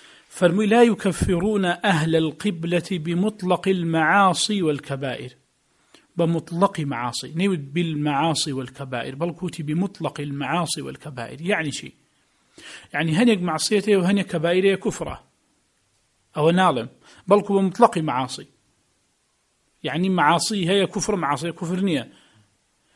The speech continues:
كبائر كفر، كبائر كفر نية. بل كوتي بمطلق المعاصي. أأمش فرق لبين الشيء المطلق ومطلق الشيء؟ مطلق المعاصي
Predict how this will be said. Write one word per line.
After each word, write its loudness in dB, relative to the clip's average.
كبائر 2
كفر، -2
كبائر -2
كفر -6
نية. -2
بل 4
كوتي 0
بمطلق -2
المعاصي. -8
أأمش 4
فرق 2
لبين 0
الشيء 4
المطلق 2
ومطلق 0
الشيء؟ -2
مطلق 6
المعاصي 6